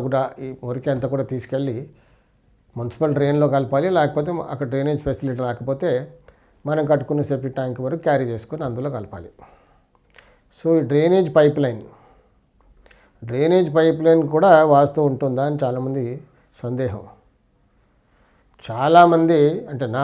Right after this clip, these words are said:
అనుభవంలో చూశాను, ఇల్లంతా వాస్తుపరంగా ఉంటుంది, కానీ వాళ్ళు బాధపడుతూ ఉంటారు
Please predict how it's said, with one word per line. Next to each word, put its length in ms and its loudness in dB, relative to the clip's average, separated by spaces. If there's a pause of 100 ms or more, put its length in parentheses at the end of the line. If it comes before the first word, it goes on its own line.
అనుభవంలో 400 2
చూశాను, 340 -6 (180)
ఇల్లంతా 480 0
వాస్తుపరంగా 600 2
ఉంటుంది, 340 -4 (960)
కానీ 340 -2
వాళ్ళు 240 4
బాధపడుతూ 400 0 (100)
ఉంటారు 260 -10